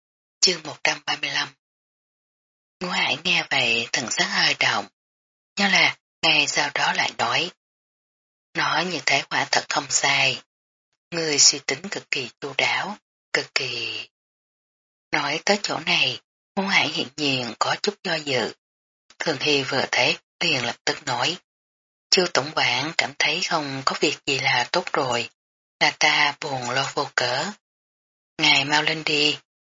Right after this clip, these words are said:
ta về trước, các ngày nay bận rộn đến đau lưng, ngày mai còn có nhiều việc phải làm đấy. Thường Hy nhìn ra được, Ngũ Hải muốn nói lại thôi, nhất định là có điều cố kỵ. Nàng không thể làm gì khác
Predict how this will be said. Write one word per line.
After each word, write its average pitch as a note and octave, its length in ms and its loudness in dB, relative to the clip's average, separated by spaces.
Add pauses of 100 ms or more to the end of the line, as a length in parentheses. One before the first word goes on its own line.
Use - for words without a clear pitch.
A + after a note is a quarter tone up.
(280)
ta D#3 200 4
về C3 260 0
trước, F3 320 0 (400)
các F3 180 0
ngày D#3+ 120 -2
nay C#3+ 360 2
bận B2 220 -2
rộn A#2+ 300 0
đến D#3 180 -4
đau D3+ 160 0
lưng, C#3 320 -4 (460)
ngày D#3 100 0
mai D#3+ 320 2
còn C3 220 -2
có C3+ 240 0
nhiều D3+ 360 -2
việc B2 160 2 (140)
phải C3 160 2
làm C#3 220 0
đấy. B2 320 2 (960)
Thường D#3+ 140 0
Hy D#3 220 2
nhìn C#3+ 320 -4
ra D#3 280 4
được, B2 240 -2 (320)
Ngũ F3 80 -4
Hải C#3+ 300 -2
muốn D3 260 -6
nói F3 180 2
lại F#3+ 260 0
thôi, C3 380 -4 (500)
nhất A#3+ 120 0
định C#3 240 0
là C#3+ 380 2
có F#3 100 0
điều F3 280 2
cố E3 260 -4
kỵ. G#2+ 320 0 (640)
Nàng D3+ 340 2
không D#3 180 0
thể - 200 2
làm D#3 280 -2
gì B2 200 -4
khác D#3 260 0